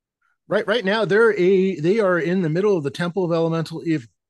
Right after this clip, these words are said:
Um, I actually have two separate groups that are in the Temple of Elemental Evil. My, my game that, in-person game that picked back up again, they were on the way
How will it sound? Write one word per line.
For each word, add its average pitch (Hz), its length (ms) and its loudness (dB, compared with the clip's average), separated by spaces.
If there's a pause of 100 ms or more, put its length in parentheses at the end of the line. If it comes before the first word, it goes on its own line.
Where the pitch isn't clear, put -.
(560)
Um, 123 360 -10
I 151 140 -4
actually 165 280 -4
have 151 220 -4
two 214 400 -4
separate 208 320 -6
groups 175 320 -2
that 143 100 -4
are 143 140 -2
in 147 160 -4
the 139 80 -4
Temple 156 240 -6
of 135 80 -4
Elemental 139 340 -4
Evil. 120 160 -6
My, 117 260 -12 (360)
my 147 160 -4
game 160 360 -4
that, 151 320 -2
in-person 156 440 -6
game 160 180 -4
that - 180 -6
picked - 200 -12
back 151 200 -6
up 151 140 -4
again, 175 340 -6 (280)
they 202 160 2
were 233 120 -2
on 190 260 -2
the 170 120 2
way 160 420 -2